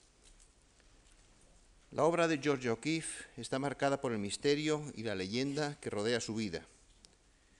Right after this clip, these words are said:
Una mujer artista, de singular personalidad y de carácter fuerte, que se aísla en el desierto para crear una obra intimista, estrechamente vinculada a la naturaleza.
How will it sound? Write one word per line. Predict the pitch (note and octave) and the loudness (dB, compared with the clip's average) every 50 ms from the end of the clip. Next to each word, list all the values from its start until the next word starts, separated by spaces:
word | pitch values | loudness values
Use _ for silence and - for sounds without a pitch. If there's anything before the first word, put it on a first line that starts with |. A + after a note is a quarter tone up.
| _ _ - - _ - - - | _ _ -20 -20 _ -16 -8 -4
Una | C3 C3+ C3+ | -2 0 0
mujer | C3+ C3 - C3+ A#2+ A2 | 0 0 0 0 0 0
artista, | G#2 - - - A#2+ A#2+ - - - D#3 D#3+ E3+ - - - - - - - - - - - - - - - - | -2 -4 -4 -6 -6 -4 -4 -4 -2 -2 -4 -4 -6 -14 -20 -20 -20 -20 -20 -20 -20 -20 -20 -20 -20 -12 -8 -4
de | A#2 | -4
singular | - - A#2 G#2 G2+ A2+ B2 B2+ B2 | -2 -4 -4 -4 -2 -2 -2 -2 -2
personalidad | - A#2+ A#2 C3 G#2 F2+ F#2 F#2 A2+ B2 B2+ | -4 -6 -4 -2 -2 -2 0 0 2 2 2
y | A2+ | 0
de | G#2+ - | -2 -2
carácter | G2+ G#2 A#2+ - - F#2+ | -2 -2 -4 -4 -8 -10
fuerte, | - - - C3+ B2+ B2 - D3 C#3+ D3 - - - - - - - - - | -6 -2 0 0 0 0 -2 -2 -2 -2 -4 -10 -18 -20 -20 -20 -20 -20 -8
que | - A#2 | -4 -4
se | - - C#3 | 0 2 2
aísla | D3+ E3 C#3+ C3 B2 | 2 2 2 0 0
en | C3 | 0
el | D#3 D#3 | 0 0
desierto | C3 G#2+ - - B2+ C3+ C3+ C3+ - - C#3+ C#3 C3+ - - | -2 -2 -2 2 2 2 2 0 -2 -2 -2 -2 -2 -2 -2
para | A#2+ A2+ A2+ - | 0 0 0 0
crear | - A#2+ C3+ C#3 D3 | 0 2 2 4 4
una | C#3 B2 A#2 B2 | 4 4 4 4
obra | C3 C3+ C3 C#3 C#3+ - | 2 2 2 0 -2 -2
intimista, | - F#2+ F#2 - F2+ G2 B2 A#2+ - - - C#3 C3+ C#3 C3+ - - - | -4 -6 -6 -4 -4 -2 -2 -2 -4 -4 -2 -2 -2 -2 -4 -8 -12 -10
estrechamente | - G#2 - - C#3+ C3+ - C#3+ B2 C3 C3+ B2 - B2 | -8 -8 -6 -4 -6 -4 -2 -2 0 0 0 0 -2 -4
vinculada | A#2 A2+ G#2 G2 - G#2+ A2+ A2 A2 A2+ A2 | -4 -4 -6 -6 -4 -2 0 2 2 2 0
a | - - G2 | -2 -4 -4
la | F#2+ F#2+ | -4 -4
naturaleza. | F#2+ F2+ - G2 F#2 F2 F2 D#2+ - - - | -4 -4 -4 -4 -4 -4 -6 -8 -10 -14 -18